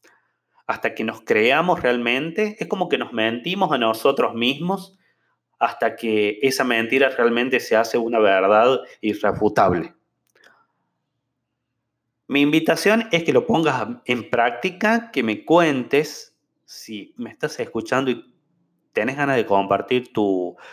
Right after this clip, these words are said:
tu experiencia o quizá tu, em, eh, ¿cómo decirlo? Eh, tu dificultad para lograrlo, ¿m? Que me lo cuentes y lo, y vemos si lo podemos resolver. Mi deseo, mi deseo ardiente también tiene que ver con,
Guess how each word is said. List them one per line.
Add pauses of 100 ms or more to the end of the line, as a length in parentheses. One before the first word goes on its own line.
(320)
tu
experiencia
o
quizá
tu,
em, (560)
eh,
¿cómo
decirlo? (220)
Eh, (120)
tu
dificultad
para
lograrlo, (320)
¿m? (640)
Que
me
lo
cuentes
y
lo,
y
vemos
si
lo
podemos
resolver.
Mi
deseo,
mi
deseo
ardiente
también
tiene
que
ver
con,